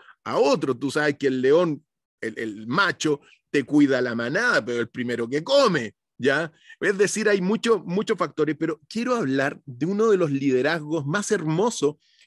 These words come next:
que me ha tocado al menos conocer, que es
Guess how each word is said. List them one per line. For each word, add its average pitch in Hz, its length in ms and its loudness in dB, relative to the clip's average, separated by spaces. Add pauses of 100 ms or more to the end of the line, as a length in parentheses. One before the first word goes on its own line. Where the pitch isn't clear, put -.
que 147 100 0
me 156 120 0
ha 185 80 0
tocado 175 840 2 (100)
al 131 160 -4
menos 156 360 -2
conocer, 135 640 -2 (600)
que 208 100 0
es - 220 -2